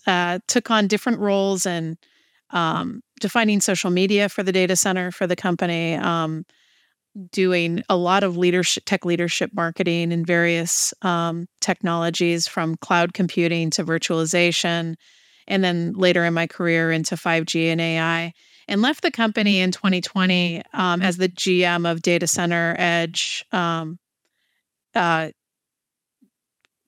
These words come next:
computing and, you know, anything from I O T to comms networks, uh, to cloud environments. I went on to, uh, lead, uh, global communications, uh, and marketing for Micron.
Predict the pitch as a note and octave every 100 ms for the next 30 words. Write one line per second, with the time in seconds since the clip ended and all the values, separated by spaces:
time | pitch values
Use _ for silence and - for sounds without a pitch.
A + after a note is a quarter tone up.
0 | - G#3 - G3 F#3 F3+ F3 F3 F3 F3+
1 | F3 F3 E3+ - F3 F3 G3 G3 - F#3
2 | - F#3 F3+ F3+ F3 F3 - F#3 F3+ F3
3 | - - F#3+ F3 E3 F3+ E3+ E3+ E3 -
4 | - - - E3+ E3 - - E3 D#3 D#3
5 | E3 D#3+ E3 E3 E3+ E3 - - - _
6 | _ _ _ _ _ _ _ G#3+ A#3 D4
7 | C#4+ - B3+ A#3 A3 - A3 G3 G3 G3+
8 | G#3 G#3 G3+ G3 _ _ _ _ _ _
9 | _ _ _ - F#3+ F3+ G3+ G3 G3+ -
10 | G#3 G3+ G#3+ G3+ A3 G#3 F#3+ - _ -
11 | G3 F3+ F3+ - F#3 F3+ F3+ F#3 G3+ G3
12 | F#3+ F#3+ F#3+ F3 E3 - G#3 C4